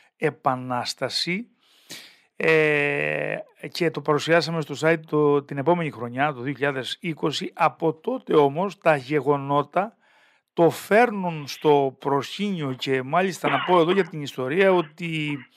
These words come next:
ε, από την Κίνα Πανεπιστήμιο σας προσέγγισε γιατί βρήκε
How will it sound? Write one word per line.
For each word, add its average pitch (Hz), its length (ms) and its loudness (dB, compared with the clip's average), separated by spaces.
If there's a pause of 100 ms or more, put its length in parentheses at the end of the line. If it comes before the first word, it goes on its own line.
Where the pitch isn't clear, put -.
(360)
ε, 147 340 4
από 147 640 0
την 175 180 -4
Κίνα 190 180 0
Πανεπιστήμιο 170 520 -2
σας 170 200 -4
προσέγγισε 160 540 -4
γιατί 175 320 -4
βρήκε 175 540 -2